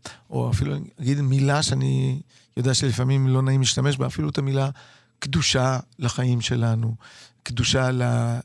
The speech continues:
לגוף שלנו, קדושה למאכל שלנו, וממילא, אה, כשאתה מ-, מתייחס לדבר ב-, בצורה של, אה, של קודש, אתה,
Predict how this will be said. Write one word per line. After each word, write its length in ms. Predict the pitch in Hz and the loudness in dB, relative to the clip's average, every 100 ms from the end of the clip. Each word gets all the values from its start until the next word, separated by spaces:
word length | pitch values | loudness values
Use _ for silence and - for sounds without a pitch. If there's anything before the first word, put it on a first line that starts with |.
| - | -4
לגוף 340 | 117 123 127 | -2 2 2
שלנו, 500 | - 123 120 113 113 | 2 2 0 0 -4
קדושה 480 | - 131 113 127 123 | -8 -8 -4 -2 -2
למאכל 1300 | 123 123 120 123 123 - - - _ 123 127 123 127 123 | 0 0 0 -2 -4 -10 -20 -20 _ 0 2 2 0 -2
שלנו, 440 | 127 123 135 135 | 0 0 0 0
וממילא, 440 | 143 156 170 214 254 220 220 - - - _ - | 0 2 0 0 0 0 -2 -6 -20 -20 _ -8
אה, 80 | 143 | -6
כשאתה 500 | - 147 147 143 143 147 | -4 -4 -2 -2 -4 -4
מ-, 320 | 147 - 160 | -8 -8 -6
מתייחס 400 | 139 139 165 175 | -4 -2 -2 0
לדבר 460 | 190 143 120 139 147 | -2 -2 -2 -2 -4
ב-, 380 | 147 139 135 131 | -4 -4 -2 -6
בצורה 340 | - - 127 | -8 -4 -2
של, 360 | 123 156 143 143 | -2 -2 -2 -4
אה, 240 | 131 135 139 - _ _ _ - | -6 -8 -12 -18 _ _ _ -10
של 200 | - 139 - _ _ | -6 -6 -8 _ _
קודש, 560 | - 135 117 123 120 - 139 | 0 0 2 0 0 -4 -8
אתה, 460 | - 143 73 160 | -4 -2 -2 -2